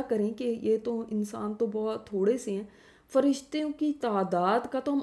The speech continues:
اندازہ ہی نہیں کر سکتے کہ کتنی تعداد ہے۔ اور وہ صف سب اللہ تعالیٰ کے سامنے ایسے ہیپ ہیزرڈ نہیں کھڑے ہوتے، کوئی کہیں کھڑا ہوا ہے، کوئی کہیں کھڑا ہوا ہے۔ جیسے ایک ہجوم، ہم مسلمان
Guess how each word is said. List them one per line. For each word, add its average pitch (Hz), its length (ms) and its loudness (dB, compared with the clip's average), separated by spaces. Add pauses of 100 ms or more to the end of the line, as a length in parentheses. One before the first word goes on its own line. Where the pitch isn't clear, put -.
اندازہ 202 480 4
ہی 330 180 6
نہیں 359 140 6
کر 294 180 2
سکتے 214 420 -2 (320)
کہ 285 100 0
کتنی 320 400 4
تعداد 214 560 2
ہے۔ - 220 -16 (840)
اور 269 180 6
وہ 269 320 4
صف 302 580 0
سب 285 220 0 (180)
اللہ 240 200 4 (100)
تعالیٰ 277 280 2
کے 320 100 2
سامنے 240 560 2 (120)
ایسے 254 280 2
ہیپ 214 360 0
ہیزرڈ 262 300 2
نہیں 403 120 2
کھڑے 302 220 4
ہوتے، 247 160 4
کوئی 254 260 -2
کہیں 247 220 4
کھڑا 233 240 0
ہوا 220 80 0
ہے، 214 60 2
کوئی 214 140 2
کہیں 214 160 2
کھڑا 208 240 -2
ہوا 190 120 0
ہے۔ 208 40 -6 (280)
جیسے 240 260 8
ایک 240 120 6
ہجوم، 214 360 4 (320)
ہم 208 380 4 (380)
مسلمان 254 720 2